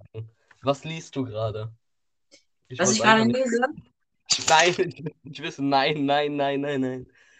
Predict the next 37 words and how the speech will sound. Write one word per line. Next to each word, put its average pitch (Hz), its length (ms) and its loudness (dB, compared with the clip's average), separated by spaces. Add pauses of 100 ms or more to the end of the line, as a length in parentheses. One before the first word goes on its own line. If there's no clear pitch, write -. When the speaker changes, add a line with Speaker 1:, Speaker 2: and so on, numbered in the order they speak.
(260)
Speaker 1:
Was 139 160 -6
machst 156 240 -2
du - 60 2
Speaker 2:
Was 240 80 0
Speaker 1:
für 147 80 0
Speaker 2:
ich - 80 0
gerade 247 220 2
lese? - 140 -2
Speaker 1:
Ja. - 360 0 (640)
Was 151 220 4
Speaker 2:
Ich 262 60 0
Speaker 1:
machst 240 160 6
du 294 80 4
Speaker 2:
lese 294 140 -2
Speaker 1:
für 339 120 4
einen 349 100 2 (140)
Sport? 139 520 -2 (140)
Wer 147 160 4
hätte 175 500 -4 (100)
Hockey, 151 440 2
wer 131 140 0
hätte 151 240 -6
das 139 220 -4
gedacht? 147 480 -4 (580)
Ähm, 135 260 -4 (140)
wie 170 220 2
ernährst 202 460 4
du 180 40 -18
dich? 170 300 -10
Kochst - 320 -4
du 143 80 -8
gerne? 113 420 -4 (1200)
Speaker 2:
Äh, 226 360 6 (200)
ich - 500 -4 (480)
koche 269 420 4
nicht 269 380 -2
gerne, 302 260 2